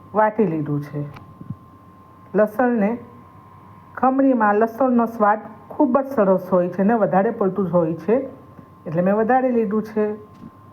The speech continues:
હવે એક પેનમાં તેલ લીધું છે. તેલ પણ આપણે ખમણીમાં તો વધારે જ હોય છે, એટલે વધારે તેલ લીધું છે.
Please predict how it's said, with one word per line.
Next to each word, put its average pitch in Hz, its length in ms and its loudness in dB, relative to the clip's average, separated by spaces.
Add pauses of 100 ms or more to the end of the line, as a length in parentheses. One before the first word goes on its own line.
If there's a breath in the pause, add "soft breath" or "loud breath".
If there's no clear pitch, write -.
(240)
હવે 190 220 2
એક 233 380 2
પેનમાં 202 440 2 (1120)
તેલ 254 260 4
લીધું 180 300 0
છે. 247 300 0
તેલ 247 440 0
પણ 247 140 2
આપણે 202 240 0
ખમણીમાં 196 540 2
તો 220 120 -2
વધારે 196 380 2
જ 247 40 -2
હોય 190 280 2
છે, 196 240 -2
એટલે 196 180 -2
વધારે 170 420 2
તેલ 180 240 0
લીધું 185 300 2
છે. 277 220 2